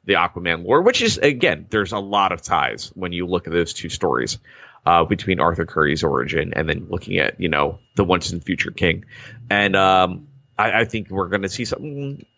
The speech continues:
uh, potentially very special here. Uh, I, I'm, I'm very, very curious to see how this is gonna play out.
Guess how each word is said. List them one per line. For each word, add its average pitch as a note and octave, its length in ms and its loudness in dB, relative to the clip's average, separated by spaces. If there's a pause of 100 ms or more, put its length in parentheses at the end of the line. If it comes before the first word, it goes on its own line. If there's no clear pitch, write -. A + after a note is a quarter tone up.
(260)
uh, - 240 -2 (560)
potentially G#2 420 2
very F2+ 220 2
special E2 320 -4
here. E2 220 -12 (120)
Uh, E2 260 4
I, F#2 100 2
I'm, E2 180 0
I'm F#2+ 160 -6
very, F2+ 280 2
very F2 240 -4
curious F2+ 440 -2
to - 60 -10
see E2+ 360 -4 (300)
how F2 140 0
this - 140 -8
is - 120 -4
gonna C#2+ 140 0
play G#1+ 200 -2
out. - 160 -4